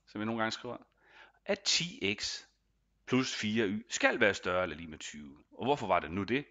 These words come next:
Jo, det var den der restriktion, vi havde i det andet tilfælde herover, nemlig at vi skulle bruge ti og fire af den. Så ti x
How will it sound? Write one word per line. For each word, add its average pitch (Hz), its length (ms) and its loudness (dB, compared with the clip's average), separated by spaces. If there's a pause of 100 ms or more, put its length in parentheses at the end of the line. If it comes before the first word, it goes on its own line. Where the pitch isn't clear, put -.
(260)
Jo, 160 80 2
det 185 140 6
var 151 100 8
den 123 200 4
der 92 220 2
restriktion, 98 500 -4
vi 87 60 -4
havde 85 380 -4
i 87 240 -12 (240)
det 104 120 0
andet 76 300 -4
tilfælde 104 440 -2
herover, 131 360 4 (280)
nemlig 90 380 -2 (200)
at 95 140 -4
vi 98 40 -4
skulle - 240 -6
bruge 92 200 -8
ti - 380 -2 (320)
og 85 380 -4
fire 131 600 -4 (120)
af - 60 -16
den. 82 140 -6
Så - 120 -8
ti 180 440 0
x - 100 -2